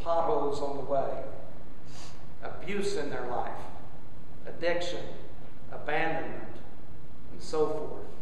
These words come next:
And then he arranges for the appropriate treatment.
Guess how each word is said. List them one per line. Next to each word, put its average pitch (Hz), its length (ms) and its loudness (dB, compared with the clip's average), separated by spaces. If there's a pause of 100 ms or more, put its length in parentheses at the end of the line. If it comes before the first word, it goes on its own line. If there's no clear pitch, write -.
(920)
And 143 100 0
then 247 120 0
he 240 120 0
arranges 180 640 0
for 143 220 0
the 143 140 0
appropriate 156 800 0
treatment. 143 600 0